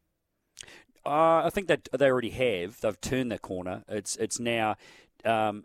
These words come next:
how powerful, how much of a powerhouse they actually are going to be. And mixed in with those changes at Red Bull, you know, new driver, new,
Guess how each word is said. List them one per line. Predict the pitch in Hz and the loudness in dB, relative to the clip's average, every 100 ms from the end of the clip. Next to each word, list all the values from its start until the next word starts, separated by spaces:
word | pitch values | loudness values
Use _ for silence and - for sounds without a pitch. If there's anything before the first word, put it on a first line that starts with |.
| - | -12
how | - 131 120 | -4 0 0
powerful, | - 113 104 - 104 92 - | 0 0 0 -2 -6 -6 -8
how | - 127 | -4 -2
much | 123 107 | -2 -6
of | 104 | -6
a | |
powerhouse | - 107 101 98 101 92 | -4 0 0 0 -2 -4
they | - 92 | -4 -6
actually | - 101 - - 98 90 - | -6 -8 -8 -8 -8 -8 -6
are | 92 | -4
going | 87 95 95 90 | -4 -6 -6 -10
to | 90 | -8
be. | 92 90 73 - - - - | -4 -4 -6 -16 -20 -20 -8
And | 95 101 | -6 -6
mixed | 110 170 - - | -2 -2 -2 -2
in | 139 123 113 | -2 -2 -4
with | 120 123 120 - | 2 2 2 -2
those | 110 101 | -4 -4
changes | - 113 113 104 98 | -4 -4 -4 -4 -6
at | 95 - | -6 -6
Red | 107 110 90 | -2 -2 -2
Bull, | 90 135 _ _ _ _ _ _ | -2 -2 _ _ _ _ _ _
you | - | -8
know, | 113 95 113 | -4 -2 -4
new | - 113 131 | -4 -2 2
driver, | 117 107 107 107 101 - - - _ | 4 4 4 2 -2 -4 -20 -20 _
new, | 107 127 123 | -2 0 -2